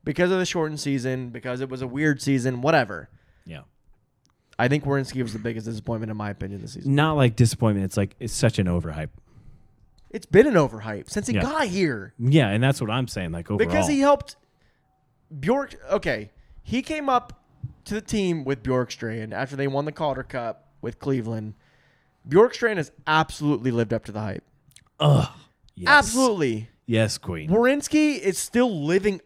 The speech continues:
Speaker 1: off the hype,
Speaker 2: <laughs>
Speaker 1: but has not lived up to the hype.
Speaker 2: Okay.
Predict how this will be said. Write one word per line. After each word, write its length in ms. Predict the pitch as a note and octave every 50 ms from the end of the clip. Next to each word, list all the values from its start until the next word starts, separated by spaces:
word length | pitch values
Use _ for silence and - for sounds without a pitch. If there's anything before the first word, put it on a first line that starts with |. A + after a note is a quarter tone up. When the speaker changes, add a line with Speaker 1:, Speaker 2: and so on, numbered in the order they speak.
| _ -
Speaker 1:
off 340 | A3+ B3 B3+ A3+ - - -
the 100 | - E3+
hype, 360 | C#3 C#3+ D#3+ C#3+ C#3 D3+ - - - _ _ - - - -
Speaker 2:
<laughs> 380 | _ - G#3 - _ - - -
Speaker 1:
but 140 | - F#3 F3+
has 220 | F3+ F3+ F3 D#3+
not 220 | F3 G3 G3 E3+ F3
lived 200 | E3 D3+ - - -
up 140 | D3+ D#3 - -
to 100 | - A#2+
the 100 | - A2+
hype. 300 | A2+ A2+ G#2 - - - - _ _ _ _ _ -
Speaker 2:
Okay. 260 | B2+ B2+ - C3+ C#3